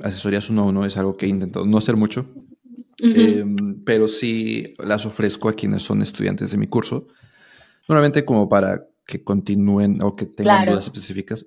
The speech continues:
Speaker 1: pero justo por ese lado me han llegado algunos casos, eh, y casos, plural, a pesar de que no tengo tantos, de,
Speaker 2: <laughs>
Speaker 1: de mujeres que efectivamente, como dices, eh, se separan después de décadas.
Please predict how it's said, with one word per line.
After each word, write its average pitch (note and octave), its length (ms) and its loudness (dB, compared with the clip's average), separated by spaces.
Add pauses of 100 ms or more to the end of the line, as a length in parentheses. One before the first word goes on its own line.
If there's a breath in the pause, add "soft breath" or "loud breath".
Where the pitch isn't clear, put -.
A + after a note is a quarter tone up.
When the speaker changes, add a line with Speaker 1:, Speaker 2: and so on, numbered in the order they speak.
Speaker 1:
pero A2+ 200 4
justo A#2 400 -6
por G#2 180 0
ese G#2 220 -4
lado G#2 240 2
me G2+ 140 0
han G2+ 100 -2
llegado G2+ 300 -4
algunos G2+ 360 -4
casos, - 540 -10 (240)
eh, G#2 320 -2
y A2 300 -8 (300)
casos, A2+ 420 0
plural, A2+ 420 2
a B2 80 4
pesar A2+ 200 4
de A#2+ 120 0
que A#2+ 100 0
no G#2+ 140 -2
tengo A#2+ 260 2
tantos, - 500 -2 (520 loud breath)
de, A2 760 2 (200)
Speaker 2:
<laughs> - 200 -20
Speaker 1:
de A#2 540 2
mujeres D#3 380 0
que - 60 -4
efectivamente, C3 500 -2
como G#2 180 0
dices, G#2 460 -2
eh, - 360 -4
se F#2+ 300 -6
separan G2+ 400 -2
después F#2+ 380 -4
de F2+ 200 -6
décadas. G#2 640 -6